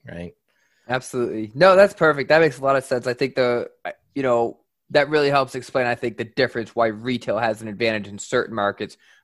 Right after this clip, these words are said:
Speaker 2: versus your, your billion dollar hedge funds and
Speaker 1: Mm-hmm.
Speaker 2: everything else. So that's awesome. I did wanna jump back a little bit 'cause we've
Speaker 1: Sure.
Speaker 2: talked a lot about hedge funds. That word's come up a lot. You work directly with hedge funds. It sounds like you had a very successful business. You said you actually acquired, your,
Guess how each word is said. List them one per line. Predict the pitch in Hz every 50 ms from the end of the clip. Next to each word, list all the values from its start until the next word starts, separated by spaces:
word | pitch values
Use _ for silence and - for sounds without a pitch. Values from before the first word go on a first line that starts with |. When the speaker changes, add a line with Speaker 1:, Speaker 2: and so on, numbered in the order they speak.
| _
Speaker 2:
versus | - 117 123 135 131 123 120 - - 117 110 107 101 - - _ _ _ _ _ _
your, | - 123 113 107
your | 104 104 107 107
billion | 110 - 120 113 113 107 107 107
dollar | 101 107 107 104 98 98
hedge | 101 101 101 98 95 -
funds | - - 85 82 98 95 - -
and | 196
Speaker 1:
Mm-hmm. | 101 - 117
Speaker 2:
everything | 104 101 104 - -
else. | 104 107 - - - _ - - - -
So | - 87
that's | 110 151 - _ -
awesome. | 95 110 117 113 - - 87 - - _ _ _ _ _ _ _ _ _ _ _ _ _ _ -
I | 185
did | 185 170 - 294 277
wanna | 294 294 254
jump | 214 156 - - 190 185 - 131 131
back | 147 143 135 131 113
a | 120
little | 120 120 127 131 120
bit | 95 113 107 101 - - _
'cause | - 131 131
we've | 139 131
Speaker 1:
Sure. | - -
Speaker 2:
talked | 160 156 165 - -
a | 143
lot | 139 143 135
about | 131 135 127 113
hedge | 113 127 120 110 113 -
funds. | - 123 117 117 113 110
That | 123 110 95
word's | 117 131 143 147 151 143 -
come | - - 135
up | 120 113 - -
a |
lot. | 113 107 107 107 107 76 78 107
You | 143 190 254 269
work | 208 147 143 156 160 139 - - -
directly | 127 120 127 135 127 - - 123
with | 113 113 107 -
hedge | - 107 104 98 95 -
funds. | - 110 107 107 104
It | 107 -
sounds | - 156 160 147
like | 135 127 -
you | 131
had | 127 117
a | 107
very | 110 120 127 127
successful | 123 - 98 - - - 131 135 - - - 123
business. | 104 127 127 123 123 123 107 107 - - -
You | 143 147 143
said | - 170 151
you | 135 135
actually | 135 139 - - 127 101
acquired, | - - - - - 110 131 143 160 165 139
your, | 120 117 110